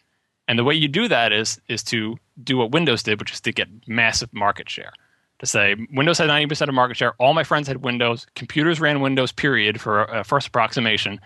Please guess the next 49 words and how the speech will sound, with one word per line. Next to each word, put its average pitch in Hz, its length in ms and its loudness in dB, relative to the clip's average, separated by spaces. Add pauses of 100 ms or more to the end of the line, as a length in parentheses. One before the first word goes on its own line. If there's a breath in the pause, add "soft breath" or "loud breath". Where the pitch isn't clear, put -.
(240 loud breath)
Therefore, 120 560 2 (400 soft breath)
for 123 80 -6
the 110 80 -2
product 151 320 2
I 151 40 2
like 135 220 2
to - 100 -16
win 123 160 -6
now, 127 300 0
that's 123 180 -4
what 123 80 -8
we 127 60 -6
must 120 260 -4
do. 110 120 -4
We 82 100 -12
must 120 220 -2
get 123 100 -4
market 110 340 -4
share." - 240 -18 (320)
And 139 100 -4
Gruber's 196 280 2
obsession 185 400 0
with 139 140 2
it 131 100 0
is 123 140 -2
his 139 180 0
rational 156 420 0
mind, 107 300 -4
and 107 60 -10
my 175 120 0
obsession 127 280 -4
is 123 180 -6
a 110 60 -6
rational 156 440 0
mind 127 220 0
trying 147 220 0
to - 100 -6
reconcile 147 500 2
that 113 160 0
with 127 100 -6
the - 60 -16
fact 120 240 -2
that - 160 -8
perhaps 151 280 -4
that's 180 120 -2
not 175 140 2
the 170 80 -6
case - 280 -2
now. 95 180 0